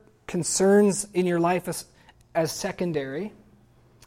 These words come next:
and you need to seek first God's kingdom. That needs to be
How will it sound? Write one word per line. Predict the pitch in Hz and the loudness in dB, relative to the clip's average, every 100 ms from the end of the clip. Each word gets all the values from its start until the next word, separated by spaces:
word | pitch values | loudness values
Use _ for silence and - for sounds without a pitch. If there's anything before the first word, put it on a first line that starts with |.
| - _ _ | -20 _ _
and | 165 | -2
you | 175 | 0
need | 190 190 | 2 0
to | 165 | -2
seek | - 208 208 - | -4 -4 -4 -10
first | - - - 202 185 - - | -14 -12 0 2 2 -4 -2
God's | 170 170 | 0 0
kingdom. | - 180 156 135 | -4 -6 -6 -2
That | 180 185 | -2 0
needs | 190 - | -4 -4
to | 160 | -2
be | 190 165 | 0 0